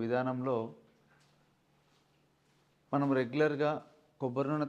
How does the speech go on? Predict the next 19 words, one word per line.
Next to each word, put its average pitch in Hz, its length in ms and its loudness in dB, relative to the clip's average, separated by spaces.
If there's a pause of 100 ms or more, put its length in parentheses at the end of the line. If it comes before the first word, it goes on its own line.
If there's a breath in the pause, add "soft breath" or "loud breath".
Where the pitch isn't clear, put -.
తలకు 131 260 0
పెట్టుకోకపోవడము. 123 760 -2 (1000 soft breath)
పూర్వం 147 340 2
రోజులలో 139 420 4
ఆముదం 143 320 0
పెట్టుకునే 123 380 -4
వాళ్ళు, 120 200 2
కొబ్బరి 117 280 -4
నూనె 131 220 -4
బాగా 117 200 0
తలకు 117 220 -2
పెట్టుకునేవాళ్ళు. 101 580 -8 (540 soft breath)
అట్లా 117 220 -6
సరిగా 123 340 -2
పెట్టుకోకపోవడం 120 680 -4
వల్ల, 110 140 -4 (140)
జుట్టు 120 280 -8
కావాల్సినటువంటి 117 680 -2 (680 loud breath)
మనం 120 140 -2